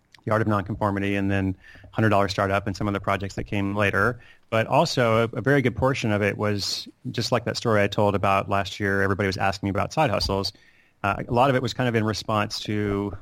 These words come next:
my readers and my community that kind of cropped up along the way. And, like, with Hundred dollar Startup, for example, I noticed, like, there were all these materials being published about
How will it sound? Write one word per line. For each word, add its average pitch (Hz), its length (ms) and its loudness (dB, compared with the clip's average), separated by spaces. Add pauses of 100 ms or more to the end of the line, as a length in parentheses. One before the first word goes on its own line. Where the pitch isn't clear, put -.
(120)
my 107 160 0
readers 104 500 0
and 98 140 -2
my 98 100 0
community 104 560 -2
that 95 260 -2
kind 98 200 0
of 98 100 -4
cropped 98 300 -2
up 101 160 0
along 98 220 0
the 98 80 -2
way. 110 260 2
And, 95 180 -2 (460)
like, 104 160 0
with 107 80 -4
Hundred 113 140 2
dollar 101 180 4
Startup, 160 280 0
for 110 100 -2
example, 104 460 -2
I 107 140 0
noticed, 104 440 -2
like, 101 340 0 (380)
there 117 120 0
were 113 80 2
all 131 220 4
these 127 120 0
materials 120 520 0
being 110 260 -2
published 110 420 -2
about 98 640 0